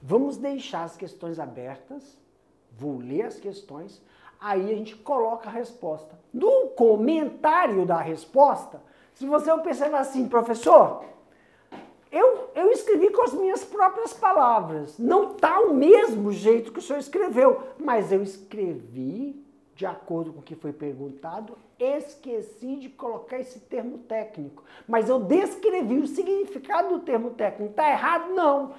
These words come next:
Na hora que eu estiver comentando, você coloca entre parênteses o termo técnico que você descreveu.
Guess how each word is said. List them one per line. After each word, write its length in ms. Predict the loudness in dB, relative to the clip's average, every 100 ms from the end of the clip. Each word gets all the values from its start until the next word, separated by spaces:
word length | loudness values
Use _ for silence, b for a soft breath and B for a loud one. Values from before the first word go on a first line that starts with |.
| B B
Na 300 | 0 2 4
hora 260 | 4 4 2
que 100 | -6
eu 60 | -8
estiver 640 | -6 -8 -2 0 0 -4
comentando, 1080 | -2 0 0 -2 -2 2 6 6 4 -4 B B -20
você 260 | -16 -14
coloca 460 | -12 -8 -8 -8 -10
entre 200 | -14 -14
parênteses 760 | -14 -14 -10 -10 -10 -14 -20 _ _ _
o 120 | -12
termo 460 | -8 -4 -4 -4 -8
técnico 500 | -6 -6 -6 -14 -16
que 120 | -16
você 260 | -16 -12 -14
descreveu. 760 | -14 -16 -14 -12 -12 -12 -14